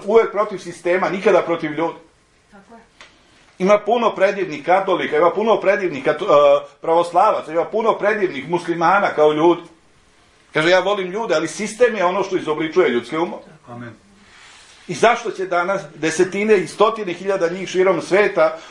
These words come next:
Speaker 1: otići na mise? Vi danas imate ljude koji prkose tako o-,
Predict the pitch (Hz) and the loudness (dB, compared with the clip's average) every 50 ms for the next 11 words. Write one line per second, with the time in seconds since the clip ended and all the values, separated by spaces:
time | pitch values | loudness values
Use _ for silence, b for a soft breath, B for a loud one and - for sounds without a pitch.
0 | B B 156 170 175 190 196 190 - 190 170 151 151 147 185 240 240 - - - | B B 2 2 2 0 -10 -10 -12 -12 -8 -6 -6 -6 -6 -6 -10 -10 -8 -4
1 | 120 151 170 180 170 175 202 202 - - 190 196 214 214 - 170 143 156 226 262 | 0 0 2 4 4 2 2 0 -6 -8 -6 -6 -6 -4 -4 -6 -4 -2 0 0
2 | 247 175 139 - - 170 165 151 - - 202 240 240 - 302 - - 139 135 - | 0 0 0 0 0 -2 -2 -2 -2 0 0 0 0 0 -2 -2 -2 -2 -4 -2
3 | 151 143 147 165 165 160 151 151 160 151 139 | -2 0 2 2 4 4 4 4 4 2 0